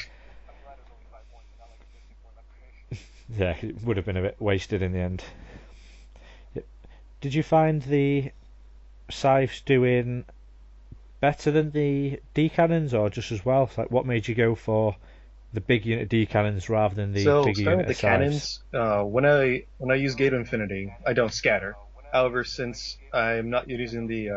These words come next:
Speaker 1: Wraith Host, or I don't have Baharoth, I don't have Battle Focus. So I have to stay clumped up. Uh, because of that, the cannons being twelve inch range and being able to shoot over each other, I went with them as the main Death Star. Um, there were some cases where I did jump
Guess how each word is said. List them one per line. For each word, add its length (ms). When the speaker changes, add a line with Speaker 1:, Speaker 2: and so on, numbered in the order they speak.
Speaker 1:
Wraith 300
Host, 420
or 100
I 40
don't 160
have 140
Baharoth, 440
I 80
don't 240
have 140
Battle 240
Focus. 500
So 240
I 80
have 280
to 80
stay 240
clumped 460
up. 160
Uh, 200
because 280
of 100
that, 180
the 80
cannons 460
being 360
twelve 320
inch 160
range 560
and 240
being 120
able 100
to 40
shoot 160
over 240
each 120
other, 280
I 100
went 200
with 140
them 240
as 200
the 200
main 380
Death 200
Star. 420
Um, 360
there 100
were 60
some 200
cases 320
where 200
I 80
did 280
jump 300